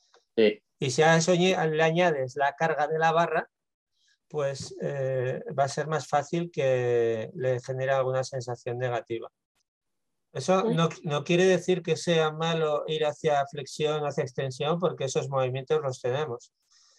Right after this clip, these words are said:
Speaker 2: Solo
Speaker 1: Sí.
Speaker 2: que cuando está entrenando la fuerza con cargas altas, eh, ella se va a sentir mucho más segura si está cerca del neutro.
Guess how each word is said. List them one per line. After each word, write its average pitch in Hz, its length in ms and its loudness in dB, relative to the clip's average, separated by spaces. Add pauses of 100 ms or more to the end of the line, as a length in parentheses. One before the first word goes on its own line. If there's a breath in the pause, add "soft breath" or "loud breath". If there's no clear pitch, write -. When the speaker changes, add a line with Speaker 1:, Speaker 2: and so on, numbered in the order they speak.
(140 soft breath)
Speaker 2:
Solo 143 260 4
Speaker 1:
Sí. 135 60 -2
Speaker 2:
que 139 180 -2
cuando 135 280 4
está 131 180 2
entrenando 151 460 2
la 135 120 2
fuerza 143 440 -2
con 123 260 -4
cargas 139 400 2
altas, 147 480 -4 (600)
eh, 123 540 2
ella 135 200 2
se 139 140 -4
va 131 80 2
a 131 40 -2
sentir 135 320 -6
mucho 139 280 -6
más 139 180 -4
segura 135 380 0
si - 120 -8
está 139 220 -2
cerca 135 380 0
del 117 120 -2
neutro. 127 460 -4